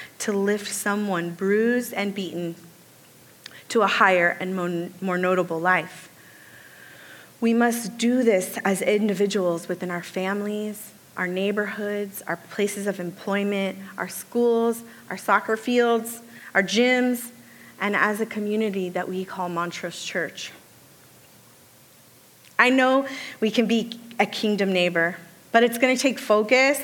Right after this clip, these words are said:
and prayer and action. And so my challenge to you is over this next, um, six weeks in this series,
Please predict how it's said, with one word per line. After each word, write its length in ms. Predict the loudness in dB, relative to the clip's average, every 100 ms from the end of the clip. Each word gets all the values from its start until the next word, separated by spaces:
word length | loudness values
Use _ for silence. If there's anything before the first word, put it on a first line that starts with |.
| -2
and 160 | -4
prayer 600 | 0 4 6 6 2 -2 -6
and 120 | -2
action. 520 | 4 2 2 -4 -6 -8 -16 -20 -20 -10
And 100 | 0
so 140 | 4 4
my 160 | 4
challenge 400 | 4 4 4 2
to 80 | 2
you 140 | 2
is 220 | 4 4 4
over 140 | 2
this 220 | 2 2
next, 420 | 2 0 -2 -8 2
um, 380 | 4 4 0 -8 -8
six 320 | -4 -4 -2
weeks 240 | -6 -4
in 80 | -2
this 100 | -2
series, 920 | -4 -6 -4 -4 -2 -4 -6 -8 -12